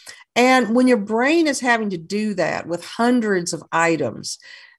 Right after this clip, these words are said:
th-, it's that much energy you don't have available to put toward healing. So the first thing you do is clear it out. Now, that doesn't mean you, you're in an austere room, but you shouldn't have piles of magazines and extraneous things around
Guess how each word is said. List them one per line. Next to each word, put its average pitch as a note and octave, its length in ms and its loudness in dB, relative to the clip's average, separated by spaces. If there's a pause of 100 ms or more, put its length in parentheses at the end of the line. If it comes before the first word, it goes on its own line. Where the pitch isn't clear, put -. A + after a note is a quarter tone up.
(140)
th-, G3+ 140 -8
it's A#3 200 2
that C#4+ 240 6
much C4 240 2
energy A#3+ 380 2
you F#3 180 -2
don't G3 320 0
have F#3 180 -2
available E3+ 540 -2
to D#3 60 -10
put - 240 -12
toward C#3+ 260 -6
healing. B2+ 500 -10
So - 140 -4
the E3 80 -4
first G#3 320 0
thing A#3+ 180 2
you A3 100 0
do F3+ 300 2 (340)
is A#3 140 0
clear A#3 400 4
it G3+ 60 2
out. E3+ 240 4
Now, E3+ 80 2
that A3 140 4
doesn't B3 280 2
mean G3+ 340 0
you, F3+ 200 -6
you're G3 200 0
in F#3 80 0
an F3 120 -2
austere F3+ 600 0
room, D3+ 580 -6 (400)
but G3 100 2
you A#3+ 100 6
shouldn't D#4 300 4
have G#3+ 240 0
piles F3 360 2
of E3 100 -4
magazines E3+ 800 -2
and D#3 100 -4
extraneous F#3 840 -2
things D3+ 360 -6
around C3+ 540 -6